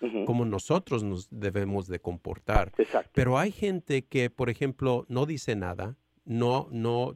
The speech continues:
Speaker 2: toma acción
Speaker 1: Ujú.
Speaker 2: para, para poder arreglar lo que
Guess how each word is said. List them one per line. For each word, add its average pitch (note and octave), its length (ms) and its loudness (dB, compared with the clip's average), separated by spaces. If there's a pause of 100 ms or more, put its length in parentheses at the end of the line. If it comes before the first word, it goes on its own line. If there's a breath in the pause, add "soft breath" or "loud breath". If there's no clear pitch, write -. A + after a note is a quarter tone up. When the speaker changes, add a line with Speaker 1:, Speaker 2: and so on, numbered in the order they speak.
(100)
Speaker 2:
toma B2+ 340 0
acción F#2 580 -6 (240 loud breath)
Speaker 1:
Ujú. G#2 160 -6
Speaker 2:
para, G#2+ 540 2 (920)
para B2 220 0
poder C3+ 560 0 (120)
arreglar A2+ 720 0 (240)
lo G#2+ 280 -4
que G#2+ 300 -2